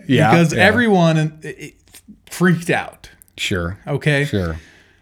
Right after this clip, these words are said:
Speaker 2: Um, reports were made. He, uh, the remo-, to the police, he was, he was considered missing at this time. Um, everybody was kind of on high alert. They were worried that he was kidnapped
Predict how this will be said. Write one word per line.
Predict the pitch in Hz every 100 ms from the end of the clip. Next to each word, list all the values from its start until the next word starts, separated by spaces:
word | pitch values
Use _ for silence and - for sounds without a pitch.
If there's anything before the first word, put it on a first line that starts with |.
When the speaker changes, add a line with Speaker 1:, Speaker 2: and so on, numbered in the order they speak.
| _
Speaker 2:
Um, | 143 139 127 127 -
reports | - 151 139 - 175 180 -
were | 151 139
made. | 123 143 170 196 220 220 247 _
He, | - - 165 151 143
uh, | 131 120 113 113 - _ _ _ _ _
the | 156
remo-, | 143 143 143 - -
to | -
the | 127
police, | 117 143 147 196 220 208 -
he | 143
was, | 139 120 -
he | 147 143
was | 127
considered | - 127 - 110 98
missing | 107 135 180 208 196
at | 190 185
this | 185
time. | - 196 185 190 196 - - - _ -
Um, | 135 135 127
everybody | 139 151 147
was | 139 131
kind | - 131
of | 113
on | 120
high | - - 165
alert. | 156 147 160 156
They | 151
were | 139 139
worried | 135 156 180 175 151
that | 139
he | - - 170 165 160 160 151 - - _ _ _
was | 127 -
kidnapped | - 165 160 180 185 190 180 -